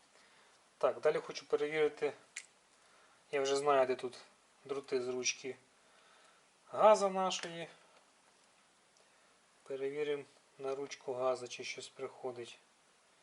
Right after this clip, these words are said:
Теж напруга є. Немає як поставити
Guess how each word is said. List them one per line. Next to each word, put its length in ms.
Теж 300
напруга 480
є. 340
Немає 340
як 160
поставити 600